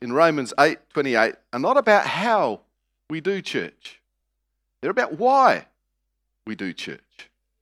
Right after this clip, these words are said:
The purpose of the church community is bigger than that community. Because do you know why we're here?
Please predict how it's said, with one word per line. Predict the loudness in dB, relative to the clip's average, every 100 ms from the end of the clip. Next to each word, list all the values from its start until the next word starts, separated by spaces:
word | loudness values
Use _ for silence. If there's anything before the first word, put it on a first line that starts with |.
| _ _ _ _ -8
The |
purpose | 2 8 8 6 -2
of | -2
the | -4
church | 2 2 2 0
community | -4 -4 0 0 0 -4 -10 _ _ _ -8
is | -8
bigger | -2 0 4 4 4 _ _ -8
than | 0
that | 2 2
community. | -2 -2 0 -2 -6 -14 _ _ _ _
Because | -10 -8 -6
do | -4
you |
know | -4
why | 0 0
we're | 0 -2
here? | -4 -8